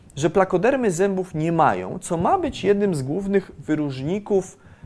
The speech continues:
e, tego, że to były jak, to jest ta taka właśnie najpierwotniejsza, najwcześniej wydzielona grupa ryb, najwcześniej wydzielona grupa szczękowców.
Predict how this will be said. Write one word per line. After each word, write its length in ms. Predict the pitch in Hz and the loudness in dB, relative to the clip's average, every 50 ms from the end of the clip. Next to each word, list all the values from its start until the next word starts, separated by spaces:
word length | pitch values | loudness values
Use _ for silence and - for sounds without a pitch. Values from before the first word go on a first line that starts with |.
| - - - | -20 -14 -8
e, 140 | - 156 | -6 -6
tego, 300 | - - 175 180 185 190 | 2 4 4 4 4 2
że 160 | 160 160 156 156 | 2 2 0 -2
to 260 | 156 - - 165 170 | -2 0 2 2 2
były 460 | 160 160 151 143 139 156 160 160 156 | 2 -2 -4 0 2 2 2 2 2
jak, 300 | 147 147 156 151 - - - | 2 2 2 0 -4 -14 -4
to 100 | - 160 | 0 2
jest 220 | 160 156 156 - | 2 2 0 2
ta 220 | 170 156 151 - - - - - - - - _ | 2 2 2 2 -2 -14 -20 -20 -20 -20 -12 _
taka 240 | 139 139 - 156 139 | -8 -4 -2 -2 -2
właśnie 320 | 147 143 143 - 156 147 | 0 -2 -4 -4 -2 -2
najpierwotniejsza, 1080 | 143 147 151 147 - 160 156 156 135 139 143 143 - - 160 156 170 165 156 160 - 135 | 0 0 -2 0 2 2 2 2 2 0 -2 -2 -4 -4 -2 0 0 0 0 -2 -4 -4
najwcześniej 640 | 131 131 127 - - - 196 180 - - 165 147 | -4 -4 -6 -8 -6 -6 -4 -4 -2 -4 -4 -4
wydzielona 580 | 135 139 139 131 135 143 143 151 160 156 151 147 | 0 0 -2 2 2 2 2 2 0 0 -2 -2
grupa 600 | 143 131 135 151 151 - 156 151 147 147 147 - - - - - _ _ _ | -2 -2 -2 -2 0 2 4 4 4 2 0 -4 -16 -20 -20 -20 _ _ _
ryb, 540 | - 127 123 120 135 131 127 - - - - | -6 -4 0 4 4 4 2 2 -8 -12 -8
najwcześniej 400 | 117 120 120 - 165 160 165 139 | -8 -8 -6 -6 -8 -6 -4 -4
wydzielona 360 | 139 131 127 139 139 135 123 | -4 -2 -2 -2 -2 -4 -4
grupa 260 | 120 135 131 - 135 | -6 -6 -6 -6 -10
szczękowców. 1120 | - - - - 143 127 127 127 - - 131 120 - - - - - - - - - _ | -10 -12 -12 -8 -8 -8 -8 -8 0 0 0 0 0 -10 -14 -14 -14 -14 -16 -20 -20 _